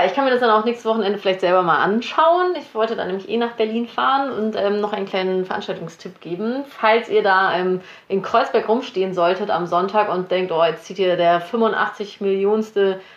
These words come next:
bolivianische Tanzwagen in der, ähm, in dem Umzug vom Karneval der Kulturen vorbei“, haltet es noch ein bisschen aus, ertragt die Panflöten noch ein bisschen länger,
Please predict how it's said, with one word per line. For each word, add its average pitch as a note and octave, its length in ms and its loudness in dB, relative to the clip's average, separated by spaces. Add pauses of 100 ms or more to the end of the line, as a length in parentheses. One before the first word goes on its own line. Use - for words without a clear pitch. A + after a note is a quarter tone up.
(140)
bolivianische G3 920 0
Tanzwagen G#3 1000 0
in F#3 140 -2
der, F3+ 300 2
ähm, F3 300 -2
in F#3 80 0
dem F#3 120 0
Umzug A3+ 320 -2
vom G3 100 -4
Karneval F#3 400 -2
der E3+ 100 0
Kulturen B3+ 480 -2
vorbei“, F#3+ 400 2 (300)
haltet C#4+ 340 2
es C#4+ 100 -10
noch C4 140 0
ein A3+ 100 2
bisschen A#3+ 260 0
aus, A3 200 4
ertragt G#3+ 480 0
die A#3 80 0
Panflöten B3 680 0
noch A3 120 2
ein G3+ 120 -4
bisschen A3 240 -2
länger, A3+ 240 -2